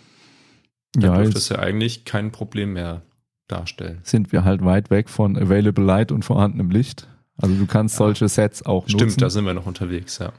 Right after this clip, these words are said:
Speaker 2: Aber bevor ich jetzt anfange, da das Ganze zu überstrahlen, würde ich mir einfach einen weißen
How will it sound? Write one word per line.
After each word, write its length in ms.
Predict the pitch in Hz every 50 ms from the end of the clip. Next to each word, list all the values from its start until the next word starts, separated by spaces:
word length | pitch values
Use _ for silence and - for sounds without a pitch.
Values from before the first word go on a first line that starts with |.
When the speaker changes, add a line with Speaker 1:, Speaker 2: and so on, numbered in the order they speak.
| _ _ _ _ _
Speaker 2:
Aber 280 | - - 104 107 107 98
bevor 280 | 101 95 - 113 107
ich 80 | 110 110
jetzt 160 | 120 104 -
anfange, 380 | - 104 104 107 - 110 101 95
da 120 | 98 98 101
das 140 | 98 95 -
Ganze 300 | 113 107 101 95 110 92
zu 100 | - -
überstrahlen, 640 | 107 98 95 90 - - - 104 101 101 95 92
würde 140 | 92 92 95
ich 100 | - -
mir 120 | 104 101
einfach 380 | 98 95 92 - 101 95 92 -
einen 120 | 101 92
weißen 420 | 90 92 95 95 101 95 90 101